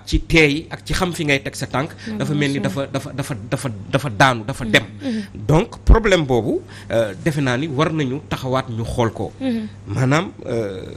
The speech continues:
Speaker 1: wàllu, wàllu yar ak teggin ak respecter sa nawle.
Speaker 2: Mhm.
Speaker 1: Yooyu yëpp dañ koo salfaañe.
Speaker 2: Tout à fait.
Speaker 1: Te dara warulu ko lu dul poñatuk àdduna.
Speaker 2: Mhm.
Speaker 1: Lu dul xëccoo.
Speaker 2: Xëccoo.
Speaker 1: Parce que quand on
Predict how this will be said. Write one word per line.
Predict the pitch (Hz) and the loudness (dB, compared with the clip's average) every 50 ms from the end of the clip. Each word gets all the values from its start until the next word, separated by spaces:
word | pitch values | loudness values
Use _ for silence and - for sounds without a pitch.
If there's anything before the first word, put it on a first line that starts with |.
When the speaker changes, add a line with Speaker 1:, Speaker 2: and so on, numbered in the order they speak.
| - - - - | -12 -12 -8 -2
Speaker 1:
wàllu, | 117 139 156 165 165 156 151 139 131 127 113 107 101 98 - - | 2 4 4 4 4 2 0 0 0 -2 -4 -6 -8 -10 -6 -2
wàllu | 117 139 151 151 143 135 117 | 2 2 2 2 2 0 0
yar | 107 120 135 131 - - - - - | 4 4 4 4 2 0 -8 -12 -12
ak | - 123 - - - | -12 -12 -12 -2 2
teggin | 160 147 113 110 110 117 - - - - - - - - - - - - | 2 2 2 0 -4 -6 -6 -8 -12 -18 -18 -18 -18 -18 -18 -18 -16 -10
ak | - - - - | -8 -8 -4 -2
respecter | - 165 - - - - - - - 120 | 0 0 2 4 2 2 2 -2 -4 -6
sa | - - 127 | -4 -4 -2
nawle. | 117 131 147 143 117 107 85 - - - | 2 4 4 4 4 2 -2 -6 -8 -6
Speaker 2:
Mhm. | 254 233 214 208 214 - - - - - - - - | -4 -4 -4 -4 -6 -10 -14 -18 -18 -18 -14 -6 0
Speaker 1:
Yooyu | 131 147 151 147 147 160 | 4 6 6 6 6 4
yëpp | 131 123 | 2 0
dañ | 131 123 | -4 -4
koo | - - 120 | -4 -6 -6
salfaañe. | - - 127 113 - - 101 90 90 - - - - - - - - - - | -4 -2 -4 -4 -4 -6 -8 -8 -8 -10 -12 -14 -16 -18 -18 -18 -18 -14 -12
Speaker 2:
Tout | 196 | -12
à | 185 | -12
fait. | - - 185 160 - | -10 -12 -14 -8 -6
Speaker 1:
Te | 120 | -4
dara | 110 107 170 190 208 208 | 0 4 6 6 6 6
warulu | 190 175 170 156 147 143 135 | 4 4 4 4 2 2 2
ko | - 139 156 - - - - - - - - - - | 0 0 -2 -2 -4 -8 -16 -18 -18 -18 -16 -6 -4
lu | 135 131 | -2 0
dul | 139 147 | 0 -2
poñatuk | - - 139 123 123 - - 104 - - | -2 -2 -2 -2 -2 -4 -8 -10 -8 -6
àdduna. | 117 113 95 95 104 101 92 95 - - - | -6 -4 -4 -2 -2 -4 -4 -6 -8 -6 -4
Speaker 2:
Mhm. | 240 185 196 202 - - - - | -2 -2 -2 -4 -4 -8 -8 -4
Speaker 1:
Lu | 117 131 | -4 -2
dul | 120 135 123 | 0 0 -2
xëccoo. | 117 - - 151 - - - 127 107 92 - - | 0 2 2 0 2 2 2 2 2 2 -2 -6
Speaker 2:
Xëccoo. | 240 - - - 202 196 - - - - - - | -8 -8 -4 -4 -4 -4 -6 -8 -12 -16 -2 0
Speaker 1:
Parce | - - - - - | 4 6 6 4 4
que | - 135 117 104 71 - - - - - | 2 0 0 0 -2 -6 -14 -14 -6 0
quand | - 233 240 247 - - | 4 4 4 4 4 4
on | 175 165 151 127 117 117 | 4 4 4 4 2 -2